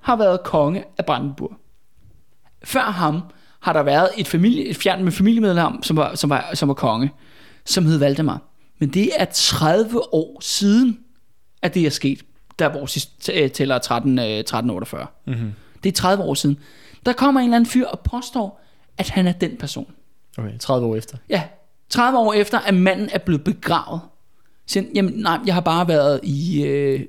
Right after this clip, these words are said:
Speaker 1: hiding i alle de år." Det bare mærkeligt er, at han er betydeligt yngre, og han ligner slet ikke den, <laughs> den, den ældre Valdemar. Men han påstår, at det er altså ham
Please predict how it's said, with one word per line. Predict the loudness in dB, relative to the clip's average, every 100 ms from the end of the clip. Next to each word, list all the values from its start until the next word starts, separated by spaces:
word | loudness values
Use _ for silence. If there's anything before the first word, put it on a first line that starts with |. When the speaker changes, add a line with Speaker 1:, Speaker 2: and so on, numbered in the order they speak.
| -4 0
Speaker 1:
hiding | 2 2 0 0
i |
alle | -2
de | -2 -2
år." | -2 -6 -10
Det | -2
bare | 0
mærkeligt | 2 2 2
er, | 2 0 0
at | 0 2
han | 0
er |
betydeligt | 0 0 0 0
yngre, | 2 4 4 4 0 -2
og | 0
han | 2
ligner | 2 2 2
slet | 2 2 0
ikke | -4 -8 -10 -8 -2
den, | 2 4 6
<laughs> | 4 2
den, | 0 2
den | 0 0 -2
ældre | 0 2 2 2
Valdemar. | 0 0 0 0 -4 -6 -4 0
Men | 2
han | 2 2
påstår, | 2 0 0 -2 -2 -4 -20 -20 -6
at | -2 -2 -6 -18 -2
det | 2 4
er |
altså | 2 2 0
ham | 0 -2